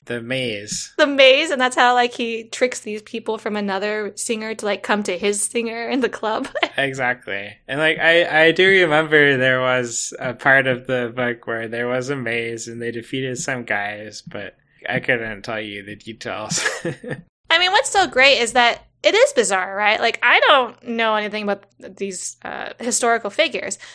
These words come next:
Speaker 2: but I can still appreciate it because of how well they've written him into this ridiculous setting.
Speaker 1: Right. Well, he was ridiculous in the book, too, Conway.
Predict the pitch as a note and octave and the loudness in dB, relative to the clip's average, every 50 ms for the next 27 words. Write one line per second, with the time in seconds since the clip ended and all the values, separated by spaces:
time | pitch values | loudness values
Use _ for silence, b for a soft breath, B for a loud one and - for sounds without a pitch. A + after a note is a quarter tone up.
0 | B B _ - D4 - D#4+ F4+ F#4 G4+ F4 E4 - - - G4+ G4+ F#4 D4+ D4 | B B _ 2 4 6 6 4 2 0 -4 -4 -4 -2 -2 -2 0 0 0 0
1 | - - F4+ G#4 - - - A3 G3 F#3+ F#3 - - - - - - _ _ - | -2 -2 -4 -2 -2 -2 -2 -2 -2 -2 -2 -4 -6 -8 -8 -10 -14 _ _ -8
2 | D4 C#4+ - D#4 D#4 D#4 D4+ D4 D4 C#4 C4 C4 C4 C4 B3+ B3+ A#3 G3 G#3 A#3+ | -6 2 4 4 4 4 2 0 2 2 4 4 4 2 4 2 2 2 2 0
3 | A3+ A3+ G#3 A#3+ A3 G#3+ A3 A3+ - F#3+ G3 G3 F#3+ - - - _ _ A#3 A3+ | 0 0 -2 -4 -4 -4 -4 -4 -4 -4 -4 -4 -6 -8 -12 -16 _ _ -6 -4
4 | A3 A#3 A#3 B3 G#3+ G3+ G3 G3 - A#3 G3 - F3+ F#3+ - _ _ - A#2 A2 | -4 -4 -2 0 0 0 0 0 0 0 -2 -2 -4 -8 -10 _ _ -4 -2 -2
5 | G#2 G2+ G2+ - _ b b b b b b _ B2 C3 D#3 F3+ F#3+ F#3+ F#3 E3+ | -2 -4 -8 -12 _ b b b b b b _ -2 2 2 2 4 2 0 0
6 | - D3+ C#3 B2 B2 B2+ - - D#3 D3+ C3+ - - A2+ G#2+ G#2+ G#2+ G2+ G2+ G#2+ | 2 2 2 2 0 -2 -4 -4 -6 -6 -6 -8 -10 -12 -12 -12 -14 -14 -14 -14
7 | G#2+ G#2 - - - B2+ A2+ G#2 G2 G2+ - _ - G#2 G#2 G#2+ G#2 F#2+ F#2+ - | -16 -16 -16 -14 -12 -10 -10 -10 -12 -14 -18 _ -16 -14 -14 -14 -16 -18 -18 -20
8 | A2 | -20